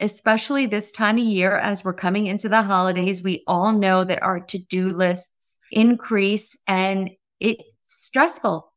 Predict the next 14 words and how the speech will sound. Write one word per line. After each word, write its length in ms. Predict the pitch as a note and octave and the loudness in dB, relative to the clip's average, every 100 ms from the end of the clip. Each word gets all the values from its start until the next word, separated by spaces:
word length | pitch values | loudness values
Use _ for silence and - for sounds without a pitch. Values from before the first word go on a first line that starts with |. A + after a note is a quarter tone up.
| _ | _
It's 400 | G3+ G3 - - | -6 -6 -12 -10
supposed 360 | F#3+ G#3+ A3 - | -2 0 0 0
to 40 | |
be 140 | G#3+ A3 | 0 2
a 80 | F#3+ | 4
happy, 500 | G3 A3 A3 A3+ F#3+ | 4 4 2 -2 -2
joyous 460 | G3+ G3+ G3+ F#3+ | 0 2 2 -2
time 260 | - F#3+ F#3+ | 0 0 0
of 80 | F#3+ | -2
year, 460 | F#3+ A3 B3 D4+ - _ _ - | -2 2 2 0 -8 _ _ 0
and 160 | A3 | 2
it 160 | G#3 G3+ | 2 2
is, 380 | G3 A#3 C4 - | 2 2 2 0
but 140 | G#3 | 0